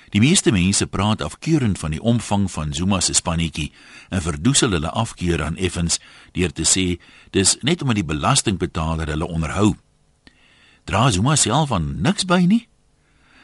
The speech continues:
Nou sê hy moedswillige pel van my, die publiek onderhou eintlik Bobby se spannetjie ook, deur sy C D's te koop en sy konserte by te woon. Nou die dag op loslip het heel party mense verklaar,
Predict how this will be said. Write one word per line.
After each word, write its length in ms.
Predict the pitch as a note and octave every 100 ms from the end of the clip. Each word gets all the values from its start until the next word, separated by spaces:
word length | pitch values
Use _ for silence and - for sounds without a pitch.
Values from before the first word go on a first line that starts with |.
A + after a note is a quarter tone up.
| _
Nou 140 | G2
sê 160 | G#2 C3
hy 60 | B2
moedswillige 540 | F#2 - E2+ A2+ -
pel 320 | - G#2 A#2
van 160 | - D2+
my, 200 | D2+ C#2+ - - - -
die 120 | A#2
publiek 440 | B2 - C#3 G3+
onderhou 400 | B2+ A2 D#2 A#2 B2
eintlik 340 | C3+ C3+ F#2
Bobby 280 | - A#2+ E3
se 140 | A2+
spannetjie 500 | F2+ F2+ F2+ G2+ - -
ook, 320 | G#3 - - - _ - _
deur 160 | A2
sy 140 | G#2+ G2
C 280 | - E3+ F#3
D's 240 | B2 G2+
te 100 | E2
koop 260 | - F2 D2+
en 100 | D2
sy 160 | E2
konserte 600 | E2 F2 F2 D3+ D3+ C3
by 180 | E2+ E2
te 120 | D2
woon. 300 | C#2 D2 C2+ - _ _ _ _ _ - - -
Nou 160 | - A2+
die 80 | C3+
dag 200 | G2+ E2
op 120 | C#2+
loslip 440 | C#2+ B2+ - F2
het 120 | D2+ C2+
heel 220 | A2+ D3+
party 360 | G#2 - F2+
mense 400 | E2 D#2 F#2+ -
verklaar, 520 | D#2+ - F2+ E2 E2